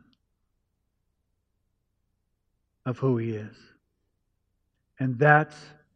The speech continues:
the point of a Sabbath. To get to know Him better.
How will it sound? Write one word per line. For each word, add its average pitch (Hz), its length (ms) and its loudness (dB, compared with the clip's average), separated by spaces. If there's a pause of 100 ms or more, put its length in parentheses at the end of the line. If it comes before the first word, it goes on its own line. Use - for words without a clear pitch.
(120)
the 143 100 -2
point 139 500 2 (920)
of 117 100 -10
a 120 60 -6
Sabbath. 120 500 -6 (3000)
To - 80 -12
get 160 300 2 (580)
to 151 100 -4
know 151 320 4
Him 143 680 0 (320)
better. 123 500 -2